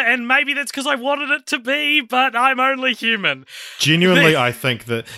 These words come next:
Speaker 2: like, Spider-Man No Way Home is my favorite of the year because, like, of course it was going to be. Um, I could have ranked that at the start of the year, and I feel like Dune is the <laughs> same for you.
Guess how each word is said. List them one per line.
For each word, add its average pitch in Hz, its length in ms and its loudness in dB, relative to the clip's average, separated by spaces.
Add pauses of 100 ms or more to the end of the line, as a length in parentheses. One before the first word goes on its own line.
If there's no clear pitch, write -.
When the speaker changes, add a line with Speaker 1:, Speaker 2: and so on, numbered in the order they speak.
Speaker 2:
like, 165 220 0
Spider-Man 180 460 0
No 131 160 2
Way 107 120 2
Home 107 200 -4
is 104 100 -8
my 101 160 -8
favorite 95 320 -6
of 90 80 -12
the 95 80 -12
year 92 220 -10
because, 92 480 -12 (500)
like, 104 360 -8
of 107 180 -12
course 107 240 -8
it 120 40 -12
was 98 120 -14
going 92 200 -12
to 92 60 -14
be. 95 460 -16 (560)
Um, 110 320 0
I 113 80 -2
could 117 160 -2
have 104 80 -6
ranked 107 240 -4
that 107 120 -2
at 104 40 -12
the 107 80 -10
start 101 240 -4
of 95 80 -8
the 101 60 -4
year, 98 180 0
and 95 100 -4
I 95 60 -4
feel 123 300 0
like 92 340 -6
Dune 92 240 -2
is 92 140 -10
the 101 60 -10
<laughs> - 120 -2
same 110 160 -4
for - 160 -8
you. 92 200 -8